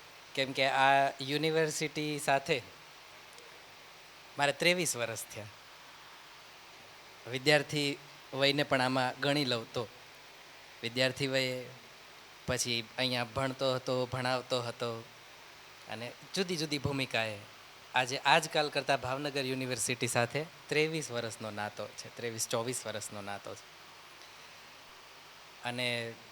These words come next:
પંદરથી સત્તર જેટલી તો બેચ મારી નીચેથી પસાર થઈ નાટ્ય પ્રવૃત્તિમાં, વિદ્યામાં જેમને શીખવવાનું આવ્યું.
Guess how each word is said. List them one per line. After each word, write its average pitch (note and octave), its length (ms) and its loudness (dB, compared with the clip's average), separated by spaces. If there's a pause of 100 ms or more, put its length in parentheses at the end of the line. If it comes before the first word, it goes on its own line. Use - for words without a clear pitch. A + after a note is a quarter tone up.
(280)
પંદરથી E3 540 2
સત્તર F3+ 540 8
જેટલી F3 380 4
તો E3+ 460 6
બેચ D#3+ 460 2 (480)
મારી D#3+ 340 4
નીચેથી D3 600 0 (380)
પસાર C3+ 340 2
થઈ A#2+ 460 -2
નાટ્ય C3+ 300 0
પ્રવૃત્તિમાં, B2 680 -4 (640)
વિદ્યામાં C3+ 840 -2
જેમને D#3 240 2
શીખવવાનું B2+ 640 2
આવ્યું. A2+ 280 0